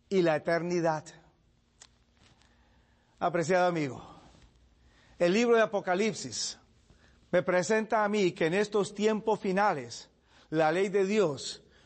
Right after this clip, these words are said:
va a jugar un papel muy especial en los eventos finales o en los tramos finales de la historia de esta humanidad previo a la segunda venida de Jesús.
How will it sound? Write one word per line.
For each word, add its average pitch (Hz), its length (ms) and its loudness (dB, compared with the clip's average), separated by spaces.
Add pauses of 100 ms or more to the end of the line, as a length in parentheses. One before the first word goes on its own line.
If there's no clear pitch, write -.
(100)
va 196 280 2
a 196 40 -2
jugar 190 520 0
un 196 180 -8
papel 185 760 0
muy 214 360 2
especial 208 760 0 (480)
en 196 140 2
los 175 300 2
eventos 196 480 0
finales 196 520 0
o 175 60 -2
en 165 60 -2
los 156 160 -4
tramos 202 320 0
finales 180 560 -2 (180)
de 170 140 0
la 165 80 4
historia 156 680 0 (180)
de 147 140 -2
esta 160 180 0
humanidad 165 640 0 (280)
previo 165 500 0 (100)
a 151 120 0
la 143 80 0
segunda 139 420 -2
venida 139 360 0
de 131 60 -2
Jesús. 123 640 -6